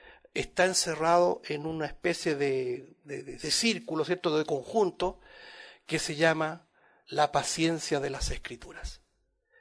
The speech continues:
Entonces, cuando nosotros vemos esta palabra, eh, que aparece aquí en este reconocimiento de Cristo a la iglesia de Tiatira,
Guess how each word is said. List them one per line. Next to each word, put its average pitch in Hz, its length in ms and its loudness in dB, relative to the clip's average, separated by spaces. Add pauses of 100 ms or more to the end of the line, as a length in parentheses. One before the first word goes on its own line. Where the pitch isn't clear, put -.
(120)
Entonces, 160 300 -2 (260)
cuando 170 240 0
nosotros 220 420 2
vemos 196 460 2 (300)
esta 190 380 2
palabra, 151 540 4 (440)
eh, 131 600 -2
que 147 80 2
aparece 151 480 4
aquí 156 500 -2
en 147 140 -2
este 156 280 0
reconocimiento 147 880 0
de 147 100 -2
Cristo 160 420 -12 (340)
a 147 80 0
la 139 100 0
iglesia 160 360 4
de 147 100 6
Tiatira, 175 540 6